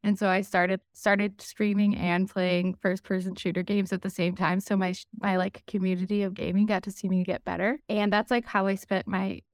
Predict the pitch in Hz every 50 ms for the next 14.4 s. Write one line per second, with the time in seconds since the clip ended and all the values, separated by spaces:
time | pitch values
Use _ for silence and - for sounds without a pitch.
0 | _ _ - 208 202 208 196 185 185 190 190 185 180 190 190 - - - 165 -
1 | - - - - 196 185 180 180 - 196 175 185 190 190 202 196 196 202 196 -
2 | 190 - 196 190 185 190 190 185 180 180 180 180 180 185 185 185 - _ _ -
3 | - _ _ _ _ - - 202 190 185 190 196 202 - 196 185 175 170 180 -
4 | - 190 - _ _ _ _ _ _ - - - - - 190 185 175 175 175 175
5 | 175 180 185 202 _ _ - 196 180 175 165 165 170 170 170 180 180 - _ _
6 | _ _ _ _ _ _ _ - 208 190 190 180 - - 175 175 185 - 185 -
7 | - - - 185 175 175 180 175 170 165 160 160 - - 175 - - 175 160 165
8 | 165 - 208 190 180 170 - 196 190 - 196 180 175 180 170 170 156 156 160 170
9 | 170 170 180 185 - 220 196 196 196 - - 180 - - 185 180 _ - - -
10 | - 180 180 175 - - 185 - - - - 180 - - 202 - 233 - - -
11 | 247 220 202 202 208 208 208 196 - - - - 220 208 202 196 185 180 185 196
12 | 196 - 185 180 175 180 170 - 208 196 190 190 196 196 - 196 190 - 208 196
13 | - 190 190 180 175 190 185 - 208 180 180 175 185 185 180 _ - - - 240
14 | 220 214 208 214 214 220 -